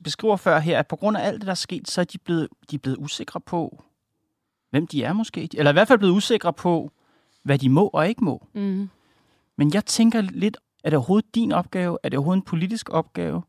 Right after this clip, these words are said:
Speaker 1: Eller venstrefløjens opgave? At give dem svar på det? Og definere for dem, hvad de må og ikke må? Eller definere for dem, hvordan de skal, hvad for et ideal,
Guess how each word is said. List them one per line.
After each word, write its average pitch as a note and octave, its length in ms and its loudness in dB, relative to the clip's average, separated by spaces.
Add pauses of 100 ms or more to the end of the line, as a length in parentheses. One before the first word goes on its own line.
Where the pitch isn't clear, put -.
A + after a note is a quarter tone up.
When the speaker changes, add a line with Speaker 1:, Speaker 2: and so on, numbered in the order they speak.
(120)
Speaker 1:
Eller - 200 -10
venstrefløjens D3 600 -6
opgave? D#3 540 -4 (720)
At C#3 80 -6
give D#3 100 -4
dem C#3 80 -4
svar - 320 -4
på - 120 -14
det? E3+ 200 -6
Og - 120 -10
definere E3 500 0
for E3 120 -10
dem, F3 340 0 (580)
hvad D3+ 140 2
de D3+ 140 0
må D3+ 160 6
og B2+ 180 2
ikke D3 140 -2
må? C3 220 2
Eller C3 160 4 (180)
definere E3+ 360 4
for E3+ 120 -2
dem, D#3+ 200 2
hvordan E3 300 2
de E3+ 160 -4
skal, D3+ 300 2 (760)
hvad C3 120 -6
for F3 100 0
et F3+ 200 -2
ideal, E3+ 480 -4